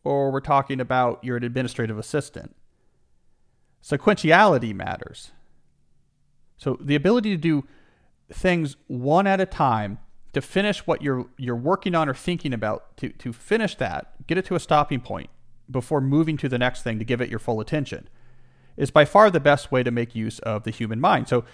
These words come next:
Jack Dorsey is not sitting staring at a monitor writing computer code in great concentration for four hours at a time. But when he's in a meeting, at least this is what I've heard from,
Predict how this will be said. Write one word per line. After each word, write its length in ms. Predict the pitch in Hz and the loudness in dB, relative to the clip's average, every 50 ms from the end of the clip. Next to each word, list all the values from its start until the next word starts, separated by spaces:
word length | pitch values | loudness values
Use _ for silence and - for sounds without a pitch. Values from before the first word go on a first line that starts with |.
| - - - | -20 -20 -2
Jack 220 | - - 196 196 - | 4 4 4 6 6
Dorsey 300 | 190 190 180 - - 160 | 4 2 2 2 0 0
is 180 | 147 139 - | 0 0 2
not 340 | 160 151 147 143 - - - - - _ _ - | 2 4 4 4 2 -2 -10 -20 -20 _ _ -8
sitting 340 | - - 185 170 156 147 | -2 0 2 2 2 0
staring 240 | - - - 147 143 | 0 0 2 2 4
at 120 | 139 131 123 | 4 2 2
a 40 | |
monitor 680 | 117 120 123 127 127 120 - - 123 117 110 - - - - | 4 4 4 4 4 2 0 -2 0 0 0 -2 -6 -10 -12
writing 500 | - 131 127 127 131 127 127 120 113 107 | -4 0 2 4 4 4 2 -2 -4 -6
computer 380 | - - 120 - - 262 220 180 | -6 -10 -6 -4 0 0 0 0
code 480 | - - 143 117 110 110 123 143 156 | 2 2 2 2 2 2 0 0 -2
in 420 | - - - 135 127 123 120 113 - - | -4 -4 -4 -4 -4 -4 -4 -6 -10 -10
great 260 | - - 139 131 120 - | -4 -2 -2 -2 -2 -4
concentration 640 | - 131 120 113 - 113 - - 110 110 - - 117 | -4 -4 -4 -4 -6 -8 -8 -6 -6 -6 -6 -8 -8
for 100 | - 113 | -8 -8
four 260 | - - 120 113 113 | -6 -4 -2 -2 -2
hours 200 | 107 104 107 110 | -2 -2 -4 -6
at 80 | 117 110 | -8 -8
a 40 | |
time. 320 | 107 - 107 98 107 117 131 - - - - - _ _ | -6 -6 -6 -4 -4 -6 -8 -10 -14 -20 -20 -20 _ _
But 280 | 139 139 139 - - | 0 0 0 0 -4
when 120 | 156 143 139 | -4 -2 0
he's 160 | 156 147 147 | 0 -2 -2
in 180 | - 170 180 | -4 -2 -2
a 80 | 170 156 | -2 -2
meeting, 600 | 147 147 170 208 196 143 117 120 139 147 147 - _ _ | -2 -2 -2 -2 -2 -2 -2 -4 -4 -6 -8 -12 _ _
at 80 | - 131 | -10 -8
least 140 | 127 120 - | -8 -6 -6
this 120 | 131 117 | -8 -8
is 60 | - | -8
what 180 | 123 113 117 113 | -6 -4 -2 -2
I've 160 | 113 113 - | -2 -4 -4
heard 440 | - - 117 113 110 120 160 202 175 - - - - - | -4 -4 -2 -2 -2 -2 -4 -4 -8 -10 -16 -20 -20 -20
from, 360 | _ - 113 110 104 - - | _ -14 -14 -12 -12 -14 -16